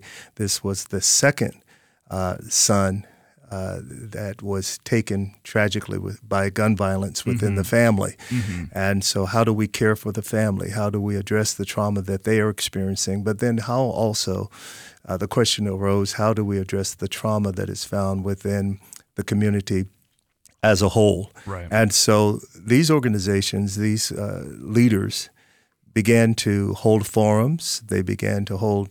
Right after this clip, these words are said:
Speaker 1: private meetings, uh, with both the police chief, also with the,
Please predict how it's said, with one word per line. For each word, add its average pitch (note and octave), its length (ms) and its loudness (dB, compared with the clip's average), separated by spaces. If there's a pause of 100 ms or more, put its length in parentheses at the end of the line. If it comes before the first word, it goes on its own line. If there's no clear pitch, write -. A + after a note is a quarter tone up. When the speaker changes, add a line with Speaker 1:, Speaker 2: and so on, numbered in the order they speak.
Speaker 1:
private G#2+ 360 0
meetings, G#2+ 680 -2
uh, G#2+ 300 -8
with G#2 420 -2
both G#2 200 -6
the - 80 -14
police A2+ 360 -2
chief, G#2+ 460 -2 (320)
also G#2 400 0
with G2+ 440 -2
the, G2 360 -2